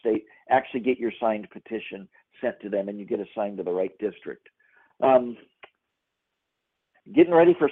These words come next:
session, and, uh, there's gonna be a lot of filings, like I said, bill filings. So if you've got your sponsors on board, start to encourage them to get those bills ready and the resolutions ready to be filed.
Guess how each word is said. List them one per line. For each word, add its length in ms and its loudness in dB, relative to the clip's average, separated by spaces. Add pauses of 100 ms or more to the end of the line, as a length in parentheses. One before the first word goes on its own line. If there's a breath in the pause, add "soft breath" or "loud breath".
session, 400 4
and, 500 0
uh, 400 6
there's 220 2
gonna 100 0
be 120 6
a 40 6
lot 200 6
of 140 -2
filings, 460 6
like 180 -2
I 200 2
said, 240 0
bill 260 4
filings. 460 4
So 360 2
if 220 -8
you've 120 -8
got 140 2
your 200 -6
sponsors 420 0
on 180 4
board, 420 4 (280 soft breath)
start 240 2
to 60 -4
encourage 440 -2
them 200 -2
to 80 -6
get 180 -4
those 200 0
bills 280 0
ready 360 2 (520 soft breath)
and 460 -4
the 80 -4
resolutions 560 -2
ready 240 0
to 120 -16
be 120 -10 (100)
filed. 380 2